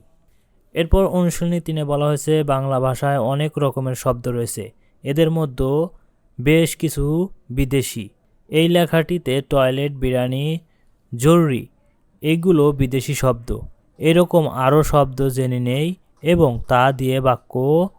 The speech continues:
রচনা করি।" তাহলে চলো প্রিয় শিক্ষার্থীরা, এই শব্দগুলো আমরা জেনে নেই এবং এই শব্দগুলো দিয়ে বাক্য তৈরি করি। রিকশা,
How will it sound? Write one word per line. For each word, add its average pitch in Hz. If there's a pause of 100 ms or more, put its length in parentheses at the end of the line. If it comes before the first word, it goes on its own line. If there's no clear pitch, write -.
(180)
রচনা 147
করি।" 107 (320)
তাহলে 156
চলো 127
প্রিয় 123
শিক্ষার্থীরা, 120
এই 123
শব্দগুলো 131
আমরা 127 (400)
জেনে 135
নেই 139
এবং 151
এই 131
শব্দগুলো 127
দিয়ে 143
বাক্য 139
তৈরি 127
করি। 110 (880)
রিকশা, 143